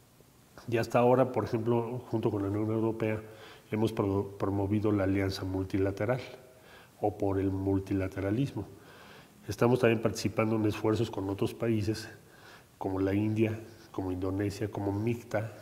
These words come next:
eh, y desde luego, debo decir también,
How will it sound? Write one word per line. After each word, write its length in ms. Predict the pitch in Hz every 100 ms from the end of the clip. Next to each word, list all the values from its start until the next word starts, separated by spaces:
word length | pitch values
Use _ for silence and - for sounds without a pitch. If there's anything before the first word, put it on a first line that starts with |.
| - - - - - - 110
eh, 580 | 110 95 90 90 92 87 - - - - - -
y 60 |
desde 300 | 123 123 139
luego, 600 | 143 160 160 160 127 123 120
debo 180 | 131 135
decir 280 | 131 143 -
también, 500 | 135 135 135 147